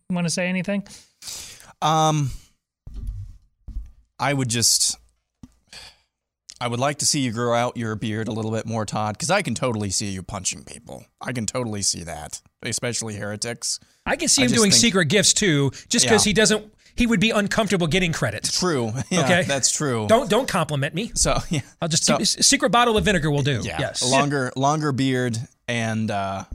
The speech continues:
Speaker 2: and you'll have the Saint Nick, the Saint Nick thing down. Um, it's, it's an incredible, incredible story. Again, as you said, not sure how much of it, how much of the, the, the,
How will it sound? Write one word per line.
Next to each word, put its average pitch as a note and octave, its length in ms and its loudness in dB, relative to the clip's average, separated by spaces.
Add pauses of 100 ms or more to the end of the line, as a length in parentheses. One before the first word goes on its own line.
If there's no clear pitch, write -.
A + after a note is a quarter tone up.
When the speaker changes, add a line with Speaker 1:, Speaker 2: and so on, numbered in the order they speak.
Speaker 2:
and B2+ 140 -2
you'll A#2+ 120 0
have A#2+ 140 -2
the G#2 80 -4
Saint A2 320 -2
Nick, G#2+ 360 -8 (320)
the A#2 60 -4
Saint G#2+ 360 0
Nick G#2+ 260 -6
thing F#2 260 -8
down. F2+ 400 -8 (520)
Um, A#2+ 460 0 (1000)
it's, D3+ 200 -4
it's D3+ 180 -2
an C#3 60 -2
incredible, B2 880 -2 (500)
incredible A#2+ 840 -2
story. E2 720 -8
Again, B2 400 -2 (360)
as F#3 160 -2
you D3 60 0
said, A2 440 0
not B3 200 -4
sure A2+ 140 -4
how G#2 140 -2
much G#2 160 -4
of G#2+ 120 -6
it, - 380 -4
how A2+ 140 -4
much G#2 280 -4
of F#2 380 -8
the, G#2 80 -10
the, G2+ 280 -10
the, F#2+ 420 -10